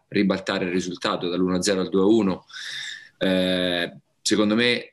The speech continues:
se riuscivamo, e non siamo riusciti, se riuscivamo a tenere un quarto d'ora quel risultato, con i denti un po' più stretti e con le maglie dei reparti un po' più chiuse,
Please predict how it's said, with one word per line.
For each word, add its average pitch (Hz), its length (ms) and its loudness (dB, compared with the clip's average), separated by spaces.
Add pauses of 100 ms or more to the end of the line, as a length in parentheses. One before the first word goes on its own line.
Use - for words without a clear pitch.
se - 200 0
riuscivamo, 104 760 0
e 98 80 -2
non 92 140 0
siamo 87 180 -2
riusciti, 87 400 0
se 92 120 0
riuscivamo 107 420 0
a - 20 -6
tenere 101 380 2
un 98 100 0
quarto 107 380 0
d'ora 101 480 2 (680)
quel 101 120 2
risultato, 101 1000 0 (960)
con 95 160 2
i 98 80 4
denti 101 340 0
un 98 100 2
po' 98 140 0
più 95 140 -2
stretti - 520 0
e 92 60 0
con 98 180 0
le 98 120 2
maglie 98 580 2 (320)
dei 98 160 6
reparti 98 460 -2
un 98 120 2
po' 101 140 2
più 98 200 0
chiuse, 104 600 2